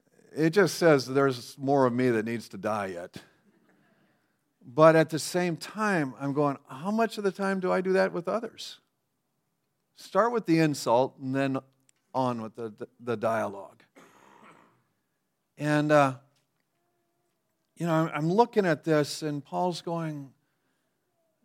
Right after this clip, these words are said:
"Let your speech be thankful. Let it be declaring good things." You can train yourself out of these habits. You can move away from that. It, it, it isn't really necessary for you.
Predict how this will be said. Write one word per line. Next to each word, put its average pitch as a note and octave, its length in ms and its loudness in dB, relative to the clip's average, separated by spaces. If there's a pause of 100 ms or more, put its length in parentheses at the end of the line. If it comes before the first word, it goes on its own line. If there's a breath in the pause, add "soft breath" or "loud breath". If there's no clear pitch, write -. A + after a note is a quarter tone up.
(260)
"Let G#3 300 -6
your B3+ 80 -6
speech - 500 -8
be G3 100 -6
thankful. G#3+ 580 -6 (1700)
Let A3+ 160 -2
it A#3+ 100 -6
be A#3 100 -10
declaring D#3 600 -2
good A2+ 280 -6
things." - 480 -16 (1700)
You F#3+ 180 -2
can A3 180 -2
train G3 300 2
yourself D3+ 440 2
out C#3+ 180 2
of C3 80 0
these A2+ 220 -6
habits. - 640 -12 (1600)
You F3+ 140 0
can G3 180 2
move G3 280 8
away E3 420 6
from C#3+ 240 -4
that. B2+ 280 0
It, D3 160 -2
it, E3+ 200 0
it E3+ 180 6
isn't F#3+ 400 6
really E3 540 4
necessary C#3 880 0
for G#2+ 340 -12
you. F2 160 -16